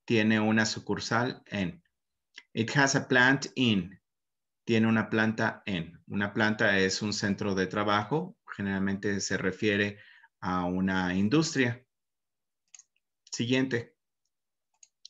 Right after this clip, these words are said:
Aquí hay varios verbos. Se refiere a la compañía y va a decir,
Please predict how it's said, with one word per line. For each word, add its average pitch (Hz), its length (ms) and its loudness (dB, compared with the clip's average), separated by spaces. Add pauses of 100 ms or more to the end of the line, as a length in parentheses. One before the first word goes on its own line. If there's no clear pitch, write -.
Aquí 104 240 0
hay 113 100 6
varios 113 340 2
verbos. 139 640 0 (1300)
Se 98 160 -4
refiere 101 400 0
a 104 80 0
la 107 140 0
compañía 131 500 0
y 135 80 0
va 107 140 2
a 101 60 0
decir, 135 600 2